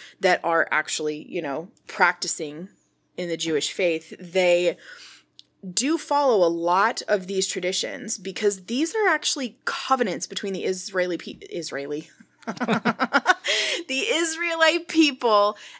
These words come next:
and God. So these are lasting covenants, lasting things that they have to do throughout the generations. So they hold on to a lot of those things,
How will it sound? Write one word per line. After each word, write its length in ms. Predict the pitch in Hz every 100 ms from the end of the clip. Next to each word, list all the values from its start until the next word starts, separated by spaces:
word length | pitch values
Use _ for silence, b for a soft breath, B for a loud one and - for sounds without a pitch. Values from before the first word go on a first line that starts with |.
| B _
and 340 | 233 254 254 226
God. 480 | 285 330 302 185 -
So 200 | - 226
these 240 | 254 254
are 140 | 233
lasting 600 | 220 214 226 247 262 302
covenants, 380 | 262 277 208 170
lasting 520 | 190 196 214 - 277
things 260 | 254 233 202
that 120 | 180
they 140 | 180 185
have 240 | 190 196
to 80 | 196
do 120 | 185
throughout 300 | - 165 160
the 60 | -
generations. 720 | 170 170 240 - 147 202 -
So 760 | - - - 330 226 175 175 -
they 160 | 269 269
hold 340 | - 311 339
on 200 | 302 349
to 180 | - 233
a 20 |
lot 360 | 196 196 226 247
of 120 | 233
those 220 | 208 196
things, 600 | - 277 196 120 233 -